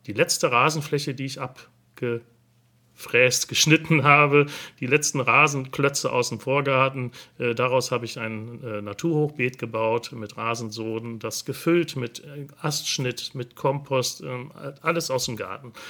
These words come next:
Natürlich kommen auch Situationen, wo ich irgendwas zuholen muss, wie zum Beispiel Pferdeäpfel. Ist nicht unbedingt erforderlich, aber wenn ich einen Arbeitskollegen habe und der hat drei Pferde und sagt, „Brauchst du was?“, dann nehme ich's auch.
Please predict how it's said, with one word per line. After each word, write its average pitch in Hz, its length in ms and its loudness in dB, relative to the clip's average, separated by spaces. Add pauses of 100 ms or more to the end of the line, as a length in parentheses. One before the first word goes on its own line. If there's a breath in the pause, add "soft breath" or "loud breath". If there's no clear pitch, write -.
(140)
Natürlich 175 540 2
kommen 165 180 2
auch 143 140 -4
Situationen, 131 720 0
wo 113 140 -2
ich 107 240 -6
irgendwas 117 380 -8
zuholen 165 600 -2
muss, 139 340 -2
wie 123 80 -10
zum 120 160 -8
Beispiel 107 300 -6
Pferdeäpfel. 123 600 -2 (560 loud breath)
Ist - 180 0
nicht 120 140 -4
unbedingt 120 340 -8
erforderlich, 120 720 -4
aber 110 300 -4 (260 soft breath)
wenn 120 140 -4
ich 101 80 -12
einen 104 100 -10
Arbeitskollegen 120 640 -4
habe 117 280 -2
und 107 120 -6
der 110 80 -6
hat 107 160 -10
drei 104 140 -8
Pferde 151 360 2
und 120 140 -6
sagt, 127 240 -4
„Brauchst 147 300 -4
du 127 80 -4
was?“, 131 160 0
dann 110 140 -4
nehme 123 200 -2
ich's - 140 -8
auch. 98 240 -10